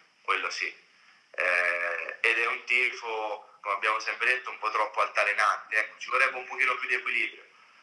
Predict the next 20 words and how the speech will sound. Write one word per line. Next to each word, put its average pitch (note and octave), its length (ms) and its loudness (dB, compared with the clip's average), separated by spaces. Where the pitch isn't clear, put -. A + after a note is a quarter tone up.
Però C#3 520 2
poi B2 520 -4
con A#2 160 -10
il A#2 200 -10
tempo A#2 760 0
penso G#2+ 360 -2
che G#2+ 180 -2
si A#2 200 -6
impari A#2 360 2
a A2 100 -2
conoscere A#2 680 -2
quel G2+ 200 -10
tipo G#2 300 -6
di, F#2+ 680 -6
è G#2+ 100 2
il G#2+ 120 2
barese, A2+ 480 2
purtroppo A2 320 0
il F#2+ 60 -4
bare-, A#2 340 2